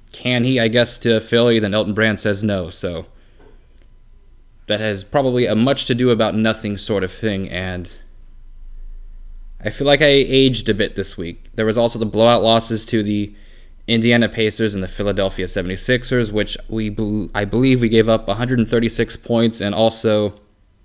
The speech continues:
a hundred and forty-three. That is an insane amount of points to give up in regulation time.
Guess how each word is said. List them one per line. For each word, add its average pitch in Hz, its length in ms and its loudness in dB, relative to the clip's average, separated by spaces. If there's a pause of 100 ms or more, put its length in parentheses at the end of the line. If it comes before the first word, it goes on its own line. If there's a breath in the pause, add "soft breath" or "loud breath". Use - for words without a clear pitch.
(400)
a 107 60 -14
hundred 110 240 -2
and 104 80 -2
forty-three. 107 560 -4 (920 soft breath)
That 127 180 2
is 143 160 4
an 123 160 0
insane 139 560 0
amount 127 240 0
of 104 140 -6
points 120 340 -2
to 110 80 -4
give 110 160 2
up 113 200 0
in 107 80 -2
regulation 98 480 -4
time. 62 260 -10